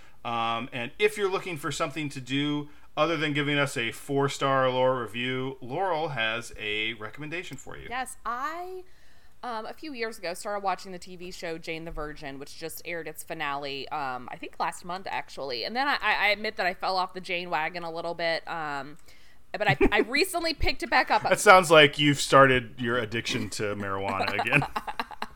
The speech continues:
Speaker 2: Um, I recently picked it back up, honestly, in the last week because, um, I heard some really good things about the final season, and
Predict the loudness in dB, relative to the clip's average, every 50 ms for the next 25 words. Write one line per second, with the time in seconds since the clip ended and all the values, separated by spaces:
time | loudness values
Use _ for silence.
0 | -16 -18 -18 -16 -14 -12 -12 -12 -12 -14 -16 -16 -14 -14 -8 -4 0 2 4 4
1 | 4 4 2 0 -4 -8 -10 -12 -16 -14 -8 -4 0 2 2 4 4 4 2 2
2 | 0 -2 -4 -6 -4 -4 -4 -2 -2 -2 -2 -2 0 0 2 2 0 0 -2 0
3 | 0 0 0 -2 -4 -4 -4 -2 -2 0 0 0 0 -2 -6 -10 -10 -8 -8 -8
4 | -8 -10 -10 -10 -10 -8 -4 0 0 0 0 0 -2 -6 -8 -10 -8 -6 -2 -2
5 | -2 -2 -2 -2 -2 -2 -2 -4 -6 -6 -6 -4 -4 -2 -2 -4 -4 -6 -8 -6
6 | -2 -2 -2 -2 -4 -6 -6 -4 -4 -4 -6 -8 -8 -10 -10 -8 -6 -4 -4 -4
7 | -6 -8 -8 -6 -4 -2 0 0 0 0 -2 -2